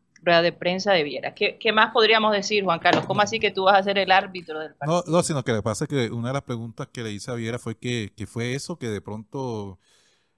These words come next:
Speaker 2: que por lo menos Lorenzo Carras le dijo a, a, a Santiago Mérez, o sea, acepta la propuesta de Junior a ojos cerrados, llega a Barranquilla, es una ciudad que te va a encantar, la, el equipo,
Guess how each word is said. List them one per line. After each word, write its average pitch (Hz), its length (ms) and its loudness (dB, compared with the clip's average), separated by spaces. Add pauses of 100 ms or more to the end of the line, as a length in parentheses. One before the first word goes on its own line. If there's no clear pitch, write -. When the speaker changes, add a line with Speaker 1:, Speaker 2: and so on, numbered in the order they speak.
(160)
Speaker 2:
que 90 480 -6 (140)
por 98 120 -6
lo 95 40 -6
menos 120 200 -2
Lorenzo 113 380 2
Carras 123 420 4
le 104 340 0
dijo 101 320 -2
a, 95 380 0
a, - 20 -10 (120)
a 110 80 -12
Santiago 98 420 -4
Mérez, 120 320 -2 (520)
o - 60 -18
sea, 104 260 -8
acepta - 460 -8
la 135 100 4
propuesta 123 360 0
de 127 120 -2
Junior 143 360 -4
a 107 120 -4
ojos 107 260 -2
cerrados, 110 720 0
llega 95 220 -4
a 143 40 2
Barranquilla, 123 1040 -2
es 101 240 -14
una 135 180 -6
ciudad 127 180 -4
que 131 80 -4
te 127 100 -6
va 123 60 -2
a 127 40 -4
encantar, 131 640 0
la, 117 180 -2
el 117 200 -10
equipo, 139 760 0